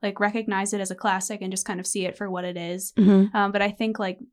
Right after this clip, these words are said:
Speaker 1: the longer that we go on in time, too, the more that we progress as a society. And, like, looking back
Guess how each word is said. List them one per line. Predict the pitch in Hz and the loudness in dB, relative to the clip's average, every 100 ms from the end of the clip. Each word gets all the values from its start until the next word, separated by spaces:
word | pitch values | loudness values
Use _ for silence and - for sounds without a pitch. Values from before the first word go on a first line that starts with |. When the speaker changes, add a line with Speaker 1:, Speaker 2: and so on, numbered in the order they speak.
| _ | _
Speaker 1:
the | - 214 | 0 2
longer | 208 208 208 208 | 4 4 2 -2
that | 196 | -2
we | 202 | 2
go | 208 202 | 2 4
on | 185 185 | 2 2
in | 190 | -2
time, | 202 170 196 | -4 -6 -4
too, | - 202 202 | -4 -2 0
the | 202 | -2
more | 196 196 | -2 -2
that | 202 | -2
we | 214 | -2
progress | 226 214 190 202 | -2 0 0 0
as | 220 190 | -2 -4
a | |
society. | 190 208 226 247 311 240 202 | -8 -2 2 4 4 2 0
And, | 196 | -2
like, | 185 190 _ - - | -4 -8 _ -20 -4
looking | 247 247 233 | 2 4 6
back | 214 220 | 6 4